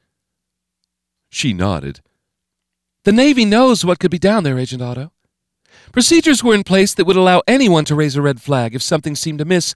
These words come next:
with anyone on the crew, including the captain." "But no one raised a flag?" "No, they didn't. We now believe that the captain was infected, and he either sabotaged the red flag system before anyone could use it,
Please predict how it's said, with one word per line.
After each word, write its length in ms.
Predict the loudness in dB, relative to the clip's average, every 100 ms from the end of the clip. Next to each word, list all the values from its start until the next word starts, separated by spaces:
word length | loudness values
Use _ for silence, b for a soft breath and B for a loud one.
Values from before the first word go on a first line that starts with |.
| b b
with 140 | -2 0
anyone 340 | 0 2 2 2
on 140 | -2
the 60 | -4
crew, 360 | -4 -4 -6 _ _ _ -4
including 380 | 0 2 0 -2
the 60 |
captain." 480 | -2 -4 -4 -14 -20 _ _ _ _ _ _ _ _ _ _ -4
"But 180 | -4 0
no 140 | -2
one 180 | 0 -2
raised 260 | -4 -4
a 40 | -8
flag?" 380 | -8 -8 -10 _ _ _ _ _ _ -2
"No, 160 | 0 0
they 120 | 0
didn't. 420 | -4 -10 -16 -20 _ _ _ _ _ _ _ _ _ _ 0
We 160 | 2
now 180 | 4 2
believe 320 | 2 2 0
that 120 | -2
the 60 | -4
captain 400 | 0 0 0 -2
was 420 | 2 2 0 -2
infected, 680 | -6 -6 -2 -2 -2 -12 -14 _ _ _ _ _ -2
and 100 | 0
he 60 |
either 220 | 2 2
sabotaged 800 | 2 2 0 0 2 2 2 0
the 60 | 0
red 200 | 0 0
flag 260 | 0 0
system 340 | -2 -8 -4 -2
before 280 | -2 0 0
anyone 240 | 0 -6
could 180 | -6 -4
use 240 | -2 -2
it, 140 | -6